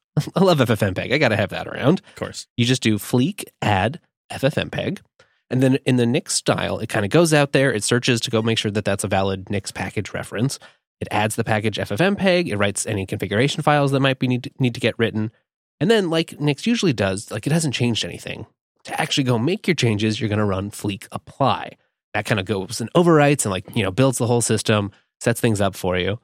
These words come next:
Speaker 1: And then it automatically adjusts things so that it's on your path. And after you've Fleek applied, you just run F F mpeg and you got F F mpeg now.
Speaker 2: Okay, that's slick. And the other thing it looks like that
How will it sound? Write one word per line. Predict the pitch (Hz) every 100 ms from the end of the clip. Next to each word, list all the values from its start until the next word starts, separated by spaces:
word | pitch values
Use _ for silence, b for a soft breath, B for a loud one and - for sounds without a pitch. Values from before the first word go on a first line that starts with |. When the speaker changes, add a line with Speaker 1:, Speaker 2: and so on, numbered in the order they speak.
| _ _ _ _ _ _ -
Speaker 1:
And | 107
then | 101
it |
automatically | 110 185 123 180 - 95
adjusts | 107 131 -
things | 98 101
so | 95
that | - -
it's | - 107
on | 90
your |
path. | - 214 262 - 120
And | 127 127 - _ _ _ _ _ -
after | 117 -
you've | 113 117
Fleek | - 131 143
applied, | - 170 214 202 202 _ _ _ _ -
you | 170
just | 180 180
run | 180 180
F | 196
F | 190
mpeg | 277 247 226 233 -
and | 190 202 202
you | 208
got | 214
F | 233 269
F |
mpeg | 285 311 320
now. | 220 104 95 _ _ _ _ _
Speaker 2:
Okay, | 170 165
that's | 131 151 -
slick. | - 240 151 113 - -
And | 156
the | 151
other | 170 185
thing | 165
it | 127
looks | 131 139 -
like | 113 107 113
that | 120 113